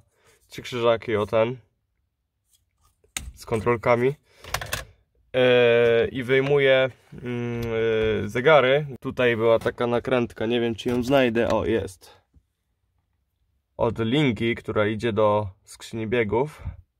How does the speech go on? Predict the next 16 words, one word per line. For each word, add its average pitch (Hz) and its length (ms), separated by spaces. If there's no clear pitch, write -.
Ta, 78 160
która 110 240
powoduje, 113 560
że 107 280
pokazuje 113 480
nam 110 180
prędkości 120 720
na 117 120
tym 120 160
zegarze. 123 480
I 147 140
od - 300
tyłu 135 840
wy-, 117 160
odczepiam 123 500
kostki 147 680